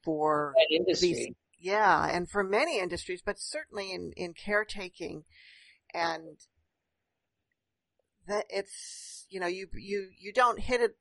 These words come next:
Speaker 1: you don't hit us over the head with that, but, you know, that's an important point that you're making too.
Speaker 2: It is.
Speaker 1: Yeah.
Speaker 2: And, and that, the, the re-, rethinking the end of the book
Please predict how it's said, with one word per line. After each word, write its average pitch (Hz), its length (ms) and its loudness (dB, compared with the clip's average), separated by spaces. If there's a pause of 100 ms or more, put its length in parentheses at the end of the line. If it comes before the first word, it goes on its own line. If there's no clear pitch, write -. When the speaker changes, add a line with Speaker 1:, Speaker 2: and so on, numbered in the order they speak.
(140)
Speaker 1:
you 196 140 -10
don't 254 180 4
hit 226 160 2
us 220 140 2
over 190 180 2
the 165 100 2
head 208 340 -2
with 180 200 0
that, 160 340 2
but, 170 200 2 (600)
you 190 160 -10
know, 170 80 -4
that's 185 280 -2
an 190 100 -6
important 175 480 -4
point 165 340 0
that - 140 0
you're 143 140 -6
making 147 500 -12
too. 180 460 -10 (640)
Speaker 2:
It 185 80 4
is. 151 460 6
Speaker 1:
Yeah. 175 80 2
Speaker 2:
And, 160 140 -2
and 170 240 -2
that, 180 240 4 (560)
the, 175 420 4
the 156 280 2 (960)
re-, 233 480 -2
rethinking 202 840 -4
the - 140 -4
end 156 200 -4
of 143 60 -4
the 135 80 -6
book 139 280 -2